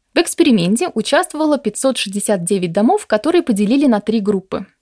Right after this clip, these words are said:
Первая группа получила стандартную платежку и информацию о кубометрах и киловаттах, которые они потратили за предыдущий месяц.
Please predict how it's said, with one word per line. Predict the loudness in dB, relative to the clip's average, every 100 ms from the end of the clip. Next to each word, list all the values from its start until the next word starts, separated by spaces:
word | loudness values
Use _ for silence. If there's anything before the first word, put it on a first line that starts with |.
| -2
Первая | 0 2 0
группа | 2 2 2
получила | 0 -2 0 2 0
стандартную | 2 2 2 2 -2
платежку | -2 0 2 0 -2
и | -2 0
информацию | 0 2 2 0 -2 -4
о | 0
кубометрах | 0 2 2 2 0 -4
и | -6
киловаттах, | -2 2 2 0 -4
которые | -4 -2 -2
они | 2 0
потратили | 2 0 0 0 -2
за | 0 -2
предыдущий | -2 -2 -2 -2 -2 -4
месяц. | -4 -8 -16